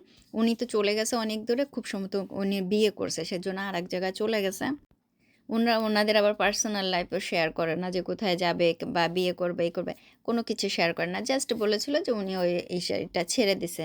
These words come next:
আর করবে না। তারপর তিনবার আমাদের এই যে বাড়ির পাশে চুল কাটাইছে। ভাই, কি এমনে চুল কাটাইছে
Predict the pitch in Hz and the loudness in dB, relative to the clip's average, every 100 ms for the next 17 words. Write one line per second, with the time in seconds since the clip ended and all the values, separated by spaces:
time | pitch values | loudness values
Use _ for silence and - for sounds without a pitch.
0 | - 175 175 202 185 165 165 185 214 196 | -2 -2 0 0 0 0 -2 -2 0 0
1 | - 214 - 277 269 262 240 208 190 208 | 0 -2 0 2 4 4 4 2 0 0
2 | 233 208 196 254 247 185 196 233 - 233 | 2 2 2 2 2 4 4 2 0 -4
3 | 277 320 302 240 208 180 160 147 - 175 | 0 0 0 2 2 2 0 0 -2 -2
4 | 196 175 - 254 240 254 262 254 240 233 | -2 -2 2 2 4 4 2 2 0 2
5 | 220 220 240 | 2 2 2